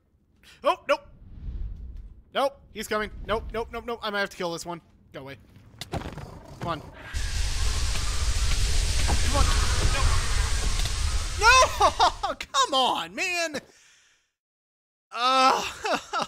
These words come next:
<laughs> what the actual heck, man? Why were there so many freaking <laughs> dragons? Wow, the other is now a lot more dangerous. Holy freaking crap.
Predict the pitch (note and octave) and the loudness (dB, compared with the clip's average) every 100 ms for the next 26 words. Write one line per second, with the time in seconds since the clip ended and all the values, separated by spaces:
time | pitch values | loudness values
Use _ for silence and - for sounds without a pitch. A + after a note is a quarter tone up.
0 | - _ _ _ _ _ _ _ _ _ | -8 _ _ _ _ _ _ _ _ _
1 | _ B3 C#4+ B4+ B4+ A#4 - G#3+ C4 - | _ -8 0 2 0 -6 -2 0 0 -2
2 | D4 C4 G#3+ G3 F#3 - F#3+ F3+ F#3 F#3 | -4 -2 0 0 -2 -4 -8 -4 -4 -4
3 | F#3+ G#3 C#4+ F4 F#4+ F4+ E4+ D#4+ D4 C#4 | -8 -10 -4 -2 0 -4 -6 -8 -8 -8
4 | - - - F4 D#4 B3 D#4+ E4+ D4 - | -10 -12 -8 -6 -6 -8 -10 -10 -12 -10
5 | F4+ - - C#4+ A4 - F4 - C4+ _ | -14 -14 -20 -20 -20 -18 -20 -20 -20 _
6 | _ - - _ _ _ - D#4 D4+ D4 | _ -20 -20 _ _ _ -18 -16 -16 -18
7 | C#4 A#3 _ F#3+ A#3+ G#3+ F#3 F3+ A3 D#4+ | -20 -20 _ -2 2 4 2 0 -2 -2
8 | D#4 A#3+ - G3+ F3 G3 A3 A#3 E3+ D3 | -4 -6 -6 -8 -8 -4 -4 -4 -6 -8
9 | D3 G3+ G#3+ F#3+ F#3 D#3+ D3 B2+ - C#3 | -4 -4 -4 -6 -6 -6 -10 -16 -16 -12
10 | F#3 G#3+ C4 C4+ A#3+ - - C4+ - C4 | -8 -8 -8 -12 -14 -16 -16 -16 -12 -14
11 | D3+ E3 D3 A2 | -12 -12 -12 -14